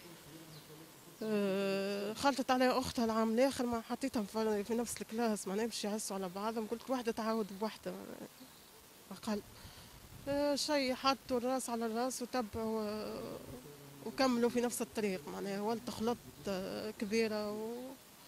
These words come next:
وكي جيت معناها ن-، ولت ما عندهمش هما تليفونات، عملوا فيسبوكات من الشارع معناها من تليفونات صحابهم. آه، نهار نلقى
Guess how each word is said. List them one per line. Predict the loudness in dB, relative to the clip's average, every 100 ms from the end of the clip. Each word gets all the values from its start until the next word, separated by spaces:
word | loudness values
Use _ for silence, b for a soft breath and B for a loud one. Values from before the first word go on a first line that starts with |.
| B B B B B B -18 -18 -18 -16 -16 -16 -18 -18 -18 -16 -16 -14 -4
وكي | 0 0 2 4
جيت | 4 4
معناها | 4 6 6 6
ن-، | 6 4 4 4 2 2 2 0 2
ولت | 6 6 6
ما | 6
عندهمش | 6 6 4 4
هما | 2
تليفونات، | 4 4 2 2 6 8 6 4 -2
عملوا | 2 4 4
فيسبوكات | 2 2 -4 0 0
من | 2
الشارع | 2 4 4 4
معناها | 2 -2 -2 -2
من | -2 0
تليفونات | 0 2 2 2
صحابهم. | 0 0 2 2 0 -2 -6 -18 B B B B B -2
آه، | 2 4 4 2 0 -2 0
نهار | 2 4 4 6
نلقى | 6 6 4 2 2 0 -2 -4